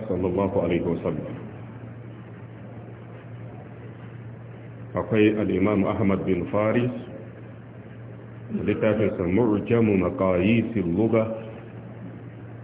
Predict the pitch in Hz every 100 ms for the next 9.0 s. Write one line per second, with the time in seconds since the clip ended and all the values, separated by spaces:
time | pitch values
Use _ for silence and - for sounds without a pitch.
0 | - - - 92 92 113 107 95 107 98
1 | 98 95 107 104 95 98 98 95 90 92
2 | 80 - - 98 85 87 87 85 - -
3 | - - - - - - - - - -
4 | - - - - - - - - - -
5 | - - - - 95 107 110 95 95 110
6 | 101 101 104 104 101 95 - 95 - 113
7 | 117 123 123 - - - - - - -
8 | - - - - - - - - 110